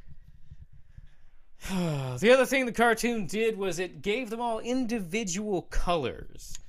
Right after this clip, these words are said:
with Leonardo being, receiving a blue bandana,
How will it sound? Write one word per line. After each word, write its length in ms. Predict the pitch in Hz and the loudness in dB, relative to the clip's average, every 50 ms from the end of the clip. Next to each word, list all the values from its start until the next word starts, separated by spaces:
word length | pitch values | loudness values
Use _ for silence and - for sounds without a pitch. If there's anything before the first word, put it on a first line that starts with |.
| - - - - - - - - | -12 -14 -14 -14 -14 -14 -12 -8
with 480 | - 131 151 151 135 - - - - - - - - - - - - - - | -6 -4 -2 -2 -4 -6 -10 -18 -18 -20 -20 -20 -20 -18 -18 -18 -18 -16 -12
Leonardo 800 | - 135 117 113 127 151 165 180 190 185 190 190 190 190 175 135 - | -8 -6 -6 -4 -2 0 2 2 2 2 2 0 0 0 -2 -4 -6
being, 500 | 151 151 139 131 127 117 113 113 104 101 _ _ - - - - | -6 -6 -4 -4 -6 -6 -8 -10 -12 -14 _ _ -20 -20 -20 -16
receiving 720 | - 117 - - - 139 123 113 120 110 104 101 95 90 90 - _ - - - - - | -14 -12 -12 -10 -10 -10 -8 -6 -6 -6 -8 -8 -10 -14 -16 -18 _ -20 -18 -16 -12 -12
a 80 | 104 | -12
blue 420 | 95 - - 120 127 185 226 240 185 | -12 -10 -10 -8 -8 -6 -6 -4 -2
bandana, 800 | 151 135 139 131 117 110 - 120 117 113 113 113 110 110 110 | -2 -2 -2 -4 -8 -6 -6 -6 -4 -4 -4 -4 -6 -6 -8